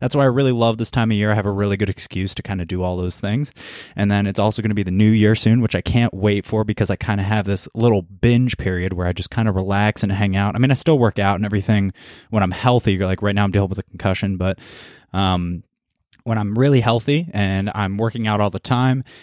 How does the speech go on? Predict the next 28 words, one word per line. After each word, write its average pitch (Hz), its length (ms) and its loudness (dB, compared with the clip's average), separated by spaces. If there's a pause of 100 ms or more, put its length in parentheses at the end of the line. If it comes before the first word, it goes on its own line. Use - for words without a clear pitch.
(120)
I 95 260 0
still 165 240 2
work 156 180 2
out 139 180 0
during 147 120 2
this 139 100 -2
time 143 220 -2
period 160 320 0 (320)
and 104 260 0
I 101 200 -2
work 113 260 -4
on 104 220 -2
that. 110 320 -4 (200)
But 151 360 0 (840)
I 156 80 4
take 185 260 2
it 165 220 2
a 143 80 4
little 175 280 4
bit 165 220 2
lax 104 680 -2
when 110 140 -2
it - 80 -10
comes 101 360 -2
to 92 260 0
just 98 320 -4
kind 104 320 -2
of 98 240 -2